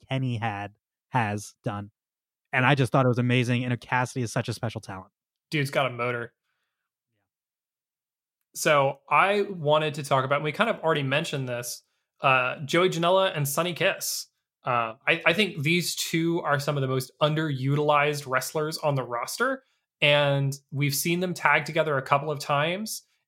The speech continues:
Speaker 2: and they have really, really great chemistry. So I think it's excellent that we're seeing these two put together in a tag team, and I think that, you know,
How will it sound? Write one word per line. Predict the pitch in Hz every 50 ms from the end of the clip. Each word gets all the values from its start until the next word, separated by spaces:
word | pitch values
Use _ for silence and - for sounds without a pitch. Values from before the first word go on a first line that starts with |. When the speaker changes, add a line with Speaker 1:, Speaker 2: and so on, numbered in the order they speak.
| _ -
Speaker 2:
and | 156 147 143 143 143 139 139 139 139 139
they | - 147 147
have | 165 170 139
really, | 135 135 143 165 165 160 156
really | 147 147 147 147 139
great | 135 139 135 139 -
chemistry. | - 135 131 123 - - - 139 147 - - _
So | - - - 147 135 131 127 127 127 _ _ _ _ _ _ _ -
I | 139 139
think | 139 - 165 143 139
it's | 139 135 - - - - _ _ _ _ _ -
excellent | 180 180 - - - 151 139 131 131 -
that | 135 135 135 139
we're | 131 135
seeing | 131 - - 156 143 135 131 123
these | 123 135 139 147 143 139 139
two | - - - 165 151 139 135 131 131 131 123 _ _ _ _ _ _ -
put | 180 180 180
together | - 180 143 135 135 143 151 151 156 160
in | 160 - 156 139
a |
tag | 135 139 135 131 131 143 139
team, | - 214 233 262 277 277 _ _ _ _ _ _ _ -
and | - 151 147 143 139 139 135 135 135 135 139 - _ _ -
I | - 139 147
think | 139 - 165 151 135 135
that, | - 143 131 123 - _ _ _ _ _ _
you | 190 151 135
know, | 123 120 117 117 -